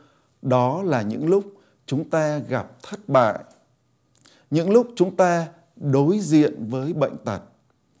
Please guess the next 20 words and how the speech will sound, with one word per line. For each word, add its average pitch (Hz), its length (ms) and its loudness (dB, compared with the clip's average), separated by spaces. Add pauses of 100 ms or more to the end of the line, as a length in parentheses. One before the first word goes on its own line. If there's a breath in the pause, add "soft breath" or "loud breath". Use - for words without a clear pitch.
(200 soft breath)
đối 160 280 6
diện 180 360 6 (360 loud breath)
với 147 380 4
những 180 300 -2
mất 226 180 -4
mát 208 340 0
trong 180 220 -10
cuộc 120 200 -6
đời. 110 300 -2 (2750)
Thất 202 260 -8
bại 117 340 0 (420 soft breath)
sẽ 147 200 -2
giúp 208 240 -2
chúng 165 240 -6
ta 165 220 -4
nhận 139 360 -4
ra 165 220 -6
rằng 113 280 -4 (1700)
những 151 220 -2
thứ 156 440 -2